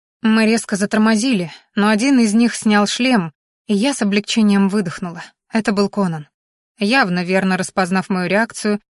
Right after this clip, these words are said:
Дикая свободно подошла к нему ближе и протянула ему руку. Я тоже приблизилась.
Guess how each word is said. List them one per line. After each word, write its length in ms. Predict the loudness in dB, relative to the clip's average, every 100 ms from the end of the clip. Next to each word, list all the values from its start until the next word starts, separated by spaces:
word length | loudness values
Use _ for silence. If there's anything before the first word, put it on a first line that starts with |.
| _ _
Дикая 400 | -4 -2 -2 -2
свободно 560 | 0 0 0 2 2 0
подошла 400 | 0 0 0 0
к 80 |
нему 180 | 0 0
ближе 420 | 0 -2 -2 -4
и 140 | -6 -6
протянула 460 | -6 -2 2 2
ему 280 | 2 2 0
руку. 360 | -2 -10 -16 -20 _ _ _ _ _ -4
Я 300 | 0 0 0
тоже 280 | -2 -2
приблизилась. 800 | -6 -8 -6 -8 -10 -14 -16 -16